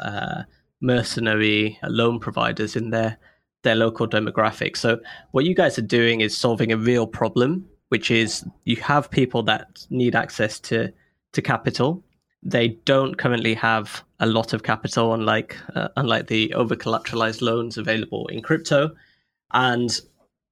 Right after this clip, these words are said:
over the past ten years, like you said, there's been a burgeoning growth of fintech startups to underwrite credit for these people.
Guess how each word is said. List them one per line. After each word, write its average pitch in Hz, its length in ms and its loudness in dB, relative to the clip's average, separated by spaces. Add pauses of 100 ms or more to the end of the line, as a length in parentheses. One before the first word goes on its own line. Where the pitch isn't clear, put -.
(200)
over 143 220 4
the 123 100 0
past - 280 -2
ten 120 220 -2
years, 113 320 2
like 113 180 -2
you 117 60 -4
said, 127 400 0
there's 117 160 0
been 117 160 0
a 110 60 -2
burgeoning 117 840 0
growth 131 480 0
of 110 160 2
fintech - 580 -2
startups 113 520 -2
to - 180 -2
underwrite 117 480 0
credit - 320 -2
for 117 220 0
these - 200 -4
people. - 480 -6